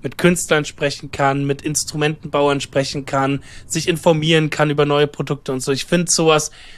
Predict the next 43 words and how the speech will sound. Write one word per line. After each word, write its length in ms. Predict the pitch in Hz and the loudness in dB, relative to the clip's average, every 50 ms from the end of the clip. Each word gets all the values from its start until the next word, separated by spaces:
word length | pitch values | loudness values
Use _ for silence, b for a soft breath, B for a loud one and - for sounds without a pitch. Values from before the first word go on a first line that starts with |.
| B B B - - - - | B B B -20 -14 -4 -4
im 100 | 160 165 | -4 0
echten 420 | 180 170 185 202 - - - - 175 | 2 2 2 2 0 -4 -4 -2 -2
Leben, 640 | 165 156 160 170 180 175 170 175 170 170 170 170 170 | 2 4 4 4 4 4 2 2 0 0 0 -2 -4
sowas 340 | - - - 143 143 139 - | -8 -2 2 2 2 2 0
wirklich 360 | 165 - 151 143 - - B B B B B B - | -4 -2 -2 -4 -4 -6 B B B B B B -4
richtiges, 640 | 143 147 196 226 - - - 202 175 170 151 - - | 2 4 4 4 4 2 0 0 0 2 0 2 2
reales, 520 | 147 135 127 123 139 165 170 156 143 - - | 2 2 4 4 4 6 6 4 4 2 -2
super, 640 | - - 131 127 127 127 156 185 202 185 - 165 151 | -4 -4 -6 -4 -2 2 2 2 2 6 4 4 4
super 300 | 143 151 - 147 135 139 | 4 0 0 0 0 0
wichtig 260 | 139 - - 143 - | 0 -4 -6 -10 -12
für 120 | - - 131 | -8 -6 -6
eine 80 | 127 | -6
Branche. 520 | 120 - 120 120 123 135 127 - - 110 - b b b b b b b b | -4 -4 -2 -2 -2 -2 -4 -4 -8 -8 -10 b b b b b b b b
So, 180 | - - 127 110 113 120 | -10 -8 -6 -4 -4 -6
das, 240 | 135 139 147 - - | -4 -4 -4 -4 -4
stellt 260 | - 147 165 165 175 | 0 2 2 2 4
euch 140 | 185 165 - | 2 0 0
eine 100 | 175 151 | 2 4
Autobranche 640 | 151 175 170 185 160 - 156 165 175 165 - - 160 | 4 4 2 0 -4 0 0 2 2 0 0 -4 -4
ohne 260 | 156 160 170 175 165 160 | -2 -2 -2 0 0 0
eine, 340 | 156 151 151 151 151 143 b b b b b b - | 0 2 2 2 2 0 b b b b b b -4
wie 100 | 151 147 | 0 0
heißt 200 | 165 165 - - | 0 0 0 -4
das, 100 | 139 127 | -10 -6
I 160 | 170 165 165 | 0 2 4
A 340 | 151 143 139 143 143 160 185 | 4 4 4 2 2 2 2
A 40 | 180 | 2
vor 420 | - - 190 175 175 180 180 185 | 0 -2 0 2 4 4 4 2
oder 180 | 165 160 156 - | 2 2 0 -2
I-, 320 | - 160 151 156 160 165 | -2 -10 -18 -16 -14 -12
wie, 260 | 151 156 165 156 151 156 | -6 -4 -2 -2 -2 -2
wie 100 | 156 156 | -4 -4
auch 80 | 156 | -2
immer, 80 | 160 160 | -2 -2
immer 220 | 160 165 165 160 160 | -2 -2 -2 -2 -4
diese 200 | 156 156 156 151 | -4 -6 -8 -8
Bra-, 280 | - - 165 165 160 | -4 -4 -4 -4 -4
diese 260 | 151 - 160 156 160 | -6 -6 -8 -6 -4
Messe 260 | 156 160 165 - - 160 | -2 -2 -2 -2 -2 -2
hier 120 | 156 160 | -2 -2
in 60 | 156 | -2
Frankfurt 360 | - - 156 156 - - 147 | 0 -2 -4 -4 -2 -4 0
heißt 400 | 156 147 147 151 156 151 - - | 4 4 6 6 6 4 0 -6